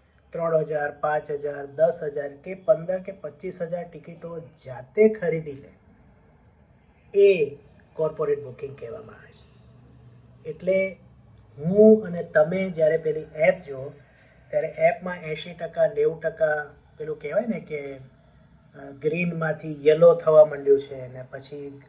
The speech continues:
રેડ થઈ જાય છે, એ ટાઈપનું. તો જ્યારે યલો, અ, સોરી, ઓરેન્જ થવા માંડે, અ, યલો અને ઓરેન્જ થવા માંડે, ત્યારે આપણને બીક લાગે કે અરે, હું કદાચ કંઈક ચૂકી તો ન જાઉં. તો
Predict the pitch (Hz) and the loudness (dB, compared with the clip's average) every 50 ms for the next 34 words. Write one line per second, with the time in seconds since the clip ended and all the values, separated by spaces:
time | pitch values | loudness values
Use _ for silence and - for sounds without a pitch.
0 | _ 147 135 135 131 143 151 151 147 151 143 - - 139 135 135 135 127 123 - | _ -16 -14 -4 0 4 6 6 6 4 0 -2 -4 -6 -6 -6 -8 -12 -14 -14
1 | - - - - - 151 151 143 - 127 117 - 139 120 - - _ - 156 143 | -16 -18 -18 -10 -6 -4 -4 -4 -6 -10 -16 -16 -18 -20 -20 -18 _ -8 -8 -6
2 | 147 151 156 156 151 143 147 147 160 185 196 196 196 190 156 156 156 147 147 - | -4 -4 -4 -4 -2 0 0 0 2 2 2 2 2 0 -4 -8 -16 -16 -18 -20
3 | - _ _ _ _ _ _ _ 147 143 139 147 160 156 151 147 - 143 151 160 | -20 _ _ _ _ _ _ _ -16 -14 -6 -4 -2 -2 -2 0 2 4 6 8
4 | 175 202 214 196 165 - - 160 165 160 151 147 139 131 127 - - - - - | 8 8 6 4 0 2 6 10 10 10 10 8 4 -4 -10 -12 -18 -20 -20 -20
5 | - - _ - - - - - - - - - - - 127 127 127 127 127 127 | -20 -20 _ -20 -20 -20 -20 -20 -20 -20 -20 -20 -20 -18 -16 -16 -16 -16 -16 -12
6 | 127 139 143 147 156 151 151 147 147 147 147 143 143 160 165 151 - - 147 139 | -8 -6 -4 0 0 0 0 0 -4 -8 -8 -6 -4 -6 -6 -6 -8 -8 -8 -8
7 | 135 139 135 123 123 120 - - - - - - - - - - - 147 151 151 | -8 -10 -14 -14 -16 -16 -18 -20 -20 -20 -20 -20 -20 -20 -18 -14 -6 -2 -2 0
8 | - - 165 160 160 151 156 165 160 160 151 139 147 147 143 147 143 143 156 151 | 2 0 0 0 -2 -4 -6 -8 -4 -4 -4 -4 -4 -6 -6 -6 -6 -4 -4 -4
9 | 135 143 147 143 - 143 135 143 139 139 - - 147 143 - - - 151 135 135 | -4 -6 -8 -10 -10 -10 -10 -10 -10 -10 -10 -10 -10 -10 -10 -12 -14 -14 -14 -12
10 | 160 151 - 147 143 151 160 151 127 123 - - - - - - - - - - | -14 -12 -12 -12 -12 -10 -12 -12 -12 -14 -18 -20 -20 -20 -20 -20 -20 -20 -20 -20
11 | - - - _ _ - - | -20 -20 -20 _ _ -20 -20